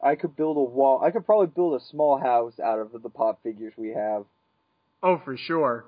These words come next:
Speaker 1: It's ridiculous. Like, it is the, is our generation Beanie Baby.
Speaker 2: I think so. I, yeah, I agree.
Speaker 1: Ridiculous. I mean, don't get me wrong, some of them are really cool and whatnot,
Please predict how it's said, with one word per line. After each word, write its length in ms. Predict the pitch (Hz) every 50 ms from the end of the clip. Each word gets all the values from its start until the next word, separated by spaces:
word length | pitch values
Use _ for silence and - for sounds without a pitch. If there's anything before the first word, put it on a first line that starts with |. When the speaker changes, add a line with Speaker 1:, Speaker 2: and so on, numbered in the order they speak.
| _ -
Speaker 1:
It's 180 | 151 151 - - -
ridiculous. 760 | 123 110 - - 123 123 123 - - 120 113 107 104 104 107 - _ _ _ _ -
Like, 180 | 117 120 117 -
it 160 | - 139 139
is 140 | 143 147 143 135 131
the, 200 | 135 135 127 113 107 _ _ _ _ _ _ _ _ _ _ _ _ _ _ _ -
is 180 | 135 139 135 127 127 127 _ _ _ _ - 131 135 - -
our 260 | 127 131 139 139 139
generation 800 | 135 131 139 135 135 131 127 127 123 127 127 123 - 131 120 117 120
Beanie 320 | 120 120 120 117 113 107
Baby. 400 | 98 107 101 98 92 95 95 87 _ _ _ _ _ _ _ _ _ _ _ _ _ _ _ _ _ _ _ _ _ _ _ _ -
Speaker 2:
I 100 | 185 175
think 240 | - 330 359 381 - - -
so. 340 | 170 185 226 196 139 120 -
I, 180 | 143 160 180 180 - - 170 185 -
yeah, 300 | 175 160 160 156 147 139
I 120 | 131 147 156
agree. 460 | 165 156 135 131 135 131 123 117 - _ _ _ _ _ _ _ _ _ _ _ _ _ _ _ _ _ _ _ _ _ _ _ _ -
Speaker 1:
Ridiculous. 920 | 123 120 113 117 _ _ _ _ - 123 120 117 _ 120 120 120 127 120 - -
I 60 | 156
mean, 220 | 196 220 202 170 - _ _ _ _ _ _ _ -
don't 160 | 151 180 208 208
get 120 | 214 196
me 60 | 175
wrong, 360 | 165 170 190 196 185 175 165 156
some 140 | 175 175 175
of 120 | 175 175
them 80 | 175 160
are 60 | 151
really 240 | 156 160 151 131 -
cool 340 | - - - 208 226 226 196
and 100 | 160 139
whatnot, 560 | 127 123 117 92 92 113 120 117 120 123 104